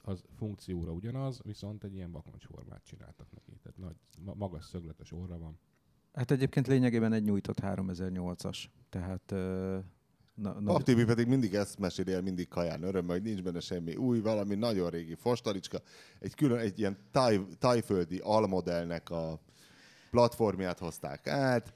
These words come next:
Speaker 2: De
Speaker 3: Még
Speaker 1: Nem,
Speaker 3: a
Speaker 1: vagy
Speaker 3: Samsung gyárban volt
Speaker 1: nem
Speaker 3: egy
Speaker 1: igazán,
Speaker 3: elfekvő
Speaker 1: nem,
Speaker 3: készlet.
Speaker 1: nem igazán, a platform az az E M P kettő Fantázia nevű csoda,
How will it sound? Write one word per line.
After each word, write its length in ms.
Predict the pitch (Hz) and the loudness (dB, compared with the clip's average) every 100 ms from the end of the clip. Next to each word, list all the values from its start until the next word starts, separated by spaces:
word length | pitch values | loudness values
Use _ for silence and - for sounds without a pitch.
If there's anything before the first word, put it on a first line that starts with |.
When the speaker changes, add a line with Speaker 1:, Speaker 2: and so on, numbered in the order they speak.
| - | -12
Speaker 2:
De 60 | |
Speaker 3:
Még 100 | 120 | -6
Speaker 1:
Nem, 120 | 127 135 | 2 6
Speaker 3:
a 20 | |
Speaker 1:
vagy 80 | 143 | 8
Speaker 3:
Samsung 540 | 143 185 160 147 131 | 8 8 6 6 6
gyárban 480 | 120 113 107 104 104 | 6 4 4 0 0
volt 220 | 110 117 | 4 4
Speaker 1:
nem 100 | 117 123 | 4 4
Speaker 3:
egy 20 | |
Speaker 1:
igazán, 340 | 110 107 98 101 | 4 4 4 2
Speaker 3:
elfekvő 180 | 127 101 | 2 2
Speaker 1:
nem, 120 | 95 | 0
Speaker 3:
készlet. 440 | - 123 117 107 | -2 0 0 0
Speaker 1:
nem 160 | 110 117 | 0 0
igazán, 460 | 107 98 98 104 110 | 2 0 0 -2 -4
a 60 | |
platform 500 | - 101 101 - 104 | -2 -2 -2 -6 -6
az 120 | 98 | -4
az 120 | 95 92 | -6 -6
E 240 | 95 87 | -6 -8
M 40 | 82 | -8
P 160 | 82 | -10
kettő 380 | - 87 - 85 | -8 -14 -10 -10
Fantázia 560 | 78 87 85 80 87 87 | -8 -8 -8 -10 -10 -10
nevű 180 | 85 80 | -10 -10
csoda, 400 | 85 87 117 | -10 -8 -8